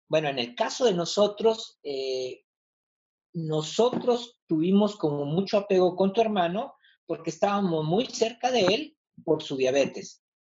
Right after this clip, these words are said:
Entonces, yo, eh, muchas veces nos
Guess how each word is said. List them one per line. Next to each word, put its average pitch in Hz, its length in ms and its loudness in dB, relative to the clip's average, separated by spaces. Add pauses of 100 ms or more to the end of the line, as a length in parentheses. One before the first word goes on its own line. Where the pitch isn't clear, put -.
(580)
Entonces, 147 540 -6
yo, 208 580 2 (160)
eh, 131 560 -10
muchas 180 400 -6
veces 185 280 -2
nos 165 280 -6